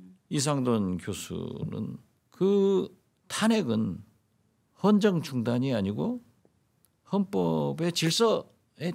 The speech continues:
Speaker 2: 포함된다.
Speaker 1: 음.
Speaker 2: 그래서 아, 저렇게 탄핵을 찬성하는 방법도 있구나. <laughs> 역시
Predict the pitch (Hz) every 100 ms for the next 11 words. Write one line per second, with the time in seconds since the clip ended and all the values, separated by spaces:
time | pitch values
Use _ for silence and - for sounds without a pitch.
0 | - - 180 170 127 87 92 87 202 196
1 | 190 180 175 170 175 - 185 110 98 101
2 | 85 92 87 82 82 - _ _ _ _
3 | _ - - 117 107 117 - 107 123 110
4 | 95 - 131 123 117 104 90 95 98 98
5 | - 101 - - 101 101 247 - - 339
6 | - 339 - - - - - -